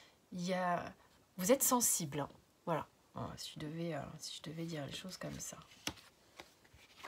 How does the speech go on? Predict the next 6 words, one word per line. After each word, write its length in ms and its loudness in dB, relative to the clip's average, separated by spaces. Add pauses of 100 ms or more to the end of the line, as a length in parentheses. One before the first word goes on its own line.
(560)
Magnifique, 840 0
quoi, 280 -4
le 160 -4
tirage 520 -2
de 120 -2
dingue. 420 0